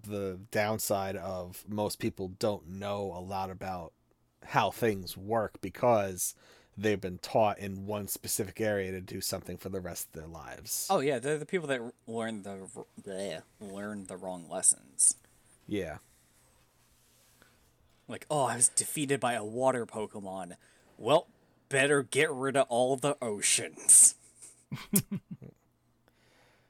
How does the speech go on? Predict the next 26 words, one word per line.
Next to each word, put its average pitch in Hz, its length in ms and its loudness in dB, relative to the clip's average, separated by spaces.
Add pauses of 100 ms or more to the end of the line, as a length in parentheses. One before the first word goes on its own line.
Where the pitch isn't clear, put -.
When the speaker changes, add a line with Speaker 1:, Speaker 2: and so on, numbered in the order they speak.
(240)
Speaker 1:
Yeah. 92 520 -4 (1000)
Speaker 2:
But 127 100 -2
I 123 60 -2
feel 185 120 -2
like, - 180 0
Speaker 1:
But 120 240 6 (280)
Speaker 2:
I - 40 -4
feel 185 140 2
like 147 80 4
a - 20 -6
couple 110 320 -2
Speaker 1:
but 92 100 -6
Speaker 2:
of 98 40 -2
us, - 100 2
it 98 40 -2
would 90 60 -8
be 92 100 -10
pretty 92 220 -10
obvious, 90 400 -6
but 90 280 -8 (760)
if - 160 -6
you 135 160 -2
guys 131 440 2 (180)
had 98 200 -6
to 92 40 -16
be 80 140 -14